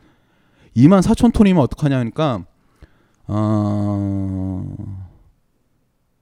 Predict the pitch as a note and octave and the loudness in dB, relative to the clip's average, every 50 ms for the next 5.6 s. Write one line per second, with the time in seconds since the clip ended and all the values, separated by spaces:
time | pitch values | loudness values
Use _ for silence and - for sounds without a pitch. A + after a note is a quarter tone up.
0 | _ _ _ _ _ _ _ _ _ _ _ _ - - D3+ G3 B3 C#4 A#3+ A#3 | _ _ _ _ _ _ _ _ _ _ _ _ 2 6 6 8 8 6 6 4
1 | G#3+ G3 F3+ E3+ E3 D3+ D3 C#3 B2+ B2 A#2+ A2+ A2+ C#3 D#3 C3 - - A#2+ B2+ | 2 4 4 4 4 4 4 2 2 2 0 0 2 2 2 2 2 4 4 2
2 | C3+ - B2+ A2 A#2+ A#2 - - G#2+ - - E3+ D#3+ D3 B2+ B2+ A#2+ A#2 A2+ G#2 | 4 4 2 2 2 0 0 -4 0 2 4 4 4 4 2 2 0 0 0 0
3 | G#2+ A2 - A#2 A2 G#2+ C#3 F3+ F#3+ - D#3+ - - - G#2 G2 A2 D3+ F3 - | 0 0 0 -2 -2 0 0 0 0 0 -2 -4 -2 -4 -2 -2 -2 -2 -4 -6
4 | _ _ _ - - B2+ D3 D#3 D3 C#3 B2+ A#2+ A2+ A2 G#2+ G#2 F#2 F#2 - - | _ _ _ -2 2 2 4 4 2 2 0 0 0 -2 -2 -2 -2 -4 -2 0
5 | A#3+ B3+ B3+ A3 F3+ - - - - - G2 F2+ | 2 2 2 2 0 -2 -4 -10 -10 -10 -10 -10